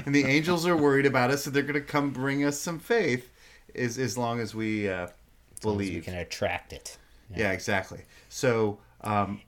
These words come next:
Speaker 2: Is
Speaker 1: I
Speaker 2: that
Speaker 1: don't
Speaker 2: like
Speaker 1: know.
Speaker 2: a, is that like a, one of those U V lights to attract bugs? Is that what you
Speaker 1: Mm.
Speaker 2: do to
Speaker 1: Whatever it
Speaker 2: attract
Speaker 1: takes.
Speaker 2: these?
Speaker 1: If I need to sleep with U V lights, I will. Um, if I need to, um, sing hymns,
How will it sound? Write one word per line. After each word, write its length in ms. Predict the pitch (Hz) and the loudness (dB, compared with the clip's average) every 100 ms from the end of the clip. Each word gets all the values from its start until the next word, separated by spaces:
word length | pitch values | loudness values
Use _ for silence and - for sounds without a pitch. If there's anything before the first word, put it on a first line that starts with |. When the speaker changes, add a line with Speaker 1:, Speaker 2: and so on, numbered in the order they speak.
| - - | -20 -14
Speaker 2:
Is 140 | - 208 | 2 6
Speaker 1:
I 40 | |
Speaker 2:
that 100 | 143 | 8
Speaker 1:
don't 140 | 143 | 8
Speaker 2:
like 0 | |
Speaker 1:
know. 200 | 127 104 - | 6 4 2
Speaker 2:
a, 40 | |
is 60 | 117 | 0
that 140 | 127 | 0
like 160 | 127 120 | 2 2
a, 300 | 95 82 - | 2 0 -6
one 140 | - 101 | -6 -4
of 60 | |
those 380 | 92 82 - - _ _ - | -4 -6 -8 -12 _ _ -10
U 160 | 101 107 | -4 0
V 140 | 117 | 2
lights 320 | 104 107 - | 4 2 0
to 120 | - | -4
attract 320 | 92 107 95 - | -2 -2 -2 -2
bugs? 460 | 92 120 135 - - - _ - - 101 | -4 -4 -8 -12 -14 -20 _ -20 -20 -12
Is 80 | |
that 120 | 92 127 | -4 0
what 80 | 143 | 2
you 160 | 135 | 2
Speaker 1:
Mm. 40 | 104 | 0
Speaker 2:
do 120 | 107 | -4
to 200 | 101 95 | -4 -4
Speaker 1:
Whatever 340 | 117 143 233 240 | 2 4 6 4
it 40 | |
Speaker 2:
attract 160 | 131 98 | 2 2
Speaker 1:
takes. 340 | 135 107 - | 4 2 0
Speaker 2:
these? 40 | 123 | -2
Speaker 1:
If 80 | 113 | 2
I 80 | 147 | 2
need 160 | 175 | 2
to 80 | 147 | -2
sleep 340 | 131 131 127 | -2 -4 -2
with 140 | 123 104 | -4 -6
U 120 | 117 | -6
V 160 | 110 110 | -4 -2
lights, 480 | 107 107 101 - | 2 0 -2 -8
I 120 | 101 104 | -6 -4
will. 500 | 104 104 101 101 - - - - _ - | 0 0 0 -2 -6 -20 -20 -20 _ -12
Um, 220 | 98 95 90 | -8 -8 -6
if 80 | |
I 80 | 104 | -6
need 180 | 107 98 | -4 -4
to, 240 | 95 90 87 - _ - _ _ _ _ _ _ - | -4 -4 -6 -14 _ -20 _ _ _ _ _ _ -18
um, 400 | 92 90 87 82 - | -12 -10 -10 -12 -16
sing 360 | - - 110 104 | -12 -6 -4 -4
hymns, 720 | 98 104 101 101 101 - | -4 -2 -2 -2 -6 -10